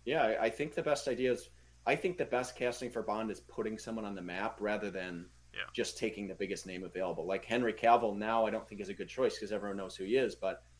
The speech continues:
Speaker 1: he would have been a good choice in two thousand six because no one knew who Henry Cavill was, and he looked the part, and that would have
Speaker 2: Yeah.
Speaker 1: put him on, that would have established
Speaker 2: Yeah.
Speaker 1: him. So I like the idea of getting someone, um, in their, you know, thirties who is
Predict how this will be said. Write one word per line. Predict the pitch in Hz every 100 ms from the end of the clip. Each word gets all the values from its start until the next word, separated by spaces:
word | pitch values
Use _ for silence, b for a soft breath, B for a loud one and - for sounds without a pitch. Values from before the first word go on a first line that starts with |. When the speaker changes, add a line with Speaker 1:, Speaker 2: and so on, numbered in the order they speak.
| -
Speaker 1:
he | -
would | 127
have | 117
been | 107
a | 104
good | 104 -
choice | 123 127 113
in | 104
two | 110
thousand | 101 92
six | - 147 -
because | - 90 101 92 - - - -
no | 107 113
one | 107
knew | 104 110
who | 104
Henry | 98 101 87
Cavill | - 110 107
was, | 90 80 80
and | -
he | 87
looked | 85 -
the |
part, | - 113 80
and | 90
that | 92
would | 92
have | -
Speaker 2:
Yeah. |
Speaker 1:
put | 104
him | 95 87
on, | 82 98
that | 98
would | 95
have | 82
established | - - 104 - -
Speaker 2:
Yeah. | 123
Speaker 1:
him. | -
So | - 98 - b b -
I | 131
like | 160 165
the | 160
idea | 139 131
of | 127 -
getting | 120 117
someone, | - 113 113 107 104 101 - - - -
um, | 98 98 98 95 - - - - - -
in | 120
their, | 117 107 104 - - - -
you | 117
know, | 98
thirties | 92 175 185 170 165 156
who | - 135 131 127 117
is | 120 117 113